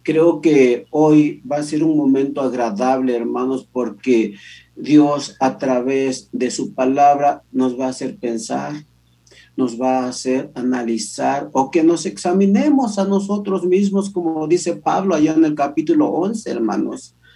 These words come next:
Allá en el capítulo once dice, hermanos, que si nos examinásemos, vamos a verlo, hermanos, para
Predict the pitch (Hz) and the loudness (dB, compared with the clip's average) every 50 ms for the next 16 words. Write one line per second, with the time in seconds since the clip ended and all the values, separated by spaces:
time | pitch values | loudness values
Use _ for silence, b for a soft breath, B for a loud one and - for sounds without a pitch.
0 | b b b b b _ - 120 113 123 143 170 202 208 202 220 220 104 202 101 | b b b b b _ -8 -6 -4 -4 -2 -2 -4 -4 -4 -6 -6 -6 -6 -4
1 | - 165 127 120 120 127 156 185 202 202 151 - 131 156 160 - 160 143 131 135 | -4 -2 -2 -2 -2 0 0 -2 -2 -2 -4 -4 -4 -4 -4 -4 -6 -6 -6 -4
2 | 135 147 147 151 151 151 - 127 127 - - 135 - 123 127 - - - - - | -2 0 0 -2 -2 -4 -6 -8 -8 -8 -6 -6 -6 -4 -6 -6 -8 -10 -12 -10
3 | - 131 - 113 117 113 135 151 151 175 165 190 202 202 262 269 269 277 302 294 | -10 -8 -6 -4 -4 -4 -2 -2 -2 -2 0 0 0 2 0 0 0 0 0 -2
4 | 269 - 110 117 123 139 - 208 220 190 151 127 113 107 113 143 190 208 208 - | -4 -4 -4 -2 -2 -2 -2 -2 -2 -2 0 -2 -2 -2 -2 -2 -2 -2 -4 -6
5 | 135 113 107 107 107 | -8 -8 -8 -10 -12